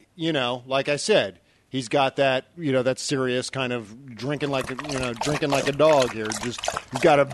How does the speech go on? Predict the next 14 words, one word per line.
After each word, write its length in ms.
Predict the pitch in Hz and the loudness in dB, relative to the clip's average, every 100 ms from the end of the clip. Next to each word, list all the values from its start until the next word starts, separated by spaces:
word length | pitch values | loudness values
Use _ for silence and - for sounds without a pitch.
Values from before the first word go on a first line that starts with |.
| - | 2
big 220 | 165 165 | 4 6
old 260 | 165 160 143 | 6 6 6
dog 340 | 156 151 147 135 | 6 8 6 6
bowl 260 | 127 127 | 6 6
full 320 | 123 147 131 | 4 4 4
of 160 | 120 104 | 4 0
sherry 580 | - - 147 135 117 101 | -2 2 4 6 4 2
or 120 | 104 | -2
something, 420 | - 107 98 104 | -2 -2 -2 -4
and 100 | 104 | -2
he's 140 | 113 98 | -4 -2
just 180 | 113 | -2
<laughs> 40 | 107 | 0
lapping, 380 | 117 117 120 | 0 0 -2